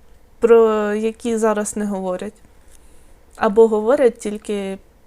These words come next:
знаєте, після п'ятдесяти грам на кухні. Загальні враження ні про що. Це да.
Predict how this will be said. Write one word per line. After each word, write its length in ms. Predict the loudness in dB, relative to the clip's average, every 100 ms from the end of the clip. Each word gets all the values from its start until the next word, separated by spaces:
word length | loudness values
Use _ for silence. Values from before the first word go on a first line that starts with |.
| -20 -20 -20 -16
знаєте, 420 | -8 -6 -6 -8 -10
після 400 | -10 -8 -10 -10 -10
п'ятдесяти 560 | -10 -8 -8 -10 -8
грам 360 | -8 -4 -6 -6
на 80 | -10
кухні. 540 | -12 -12 -12 -14 -16 -20 -20 -20 _ -8 -6 -4 -6 -2
Загальні 520 | 0 0 0 -2 0
враження 540 | 2 2 2 -4 -4
ні 140 | -4 -6
про 200 | -6 -8
що. 320 | -6 -8 -8 -16 -20 -20 -20 -20 -20 -20 -20 -20 -20 -20 -4
Це 120 | -2
да. 280 | 0 -4